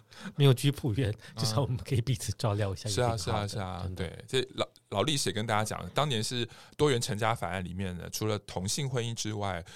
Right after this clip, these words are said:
Speaker 1: 其实我们几个，那时候几个团体有一起提，还包括伴侣制，哦，伴侣制，另外一个就是家属制，希望伴侣制跟家属制未来还有机会我们可以，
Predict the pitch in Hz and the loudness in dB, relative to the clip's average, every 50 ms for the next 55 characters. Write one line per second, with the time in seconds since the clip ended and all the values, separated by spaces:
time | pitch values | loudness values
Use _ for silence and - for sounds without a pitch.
0 | - - - - 120 160 131 101 98 - - 85 - - 85 90 107 110 110 - | -10 -6 -2 2 4 4 4 4 2 0 -2 -2 -2 -4 -4 -2 -2 -4 -4 -2
1 | - 95 104 98 - - 90 - - - 87 95 - - - 82 104 98 - 78 | -2 -2 -2 -2 -2 -4 -6 -8 -8 -8 -8 -8 -6 -6 -4 -4 -2 -2 -4 -4
2 | - - - - 73 80 - 78 - 98 95 - 101 87 - - 120 107 98 - | -6 -8 -10 -8 -8 -8 -10 -4 -2 -2 0 0 -2 0 2 2 2 2 2 -4
3 | - - - - 113 98 - - _ _ _ _ _ _ - 90 82 90 - 110 | -2 -2 0 0 0 -2 -4 -6 _ _ _ _ _ _ -8 -6 -6 0 0 0
4 | 104 95 85 85 - - 92 98 120 117 113 110 110 98 95 85 - 92 101 98 | 0 0 -2 -4 -4 -4 -2 -4 -2 0 0 0 0 0 -4 -6 -6 -8 -8 -6
5 | 87 - 101 95 107 - - - - - - - - - 78 - - _ - - | -2 0 0 0 2 0 -2 -2 -6 -8 -6 -6 -4 -4 -6 -10 -14 _ -20 -20
6 | - _ - - - - - 123 131 120 113 104 - _ - 143 123 101 92 107 | -20 _ -12 -6 -4 -2 0 2 2 2 0 -2 -6 _ -2 0 0 0 -2 -2
7 | 117 113 110 113 107 - - - - 110 110 117 - 98 85 - 113 101 117 139 | -2 -4 -4 -6 -6 -8 -6 -4 -2 -2 -2 -2 -4 -6 -6 -4 -4 0 0 2
8 | 139 120 107 104 101 104 110 98 95 - - - 107 107 110 - 117 104 95 90 | 2 2 2 0 0 0 0 0 0 -2 -2 -2 -2 -4 -4 -2 -2 0 4 4
9 | 120 113 117 120 117 101 101 92 104 87 90 | 4 4 6 4 4 4 2 0 -2 -4 -8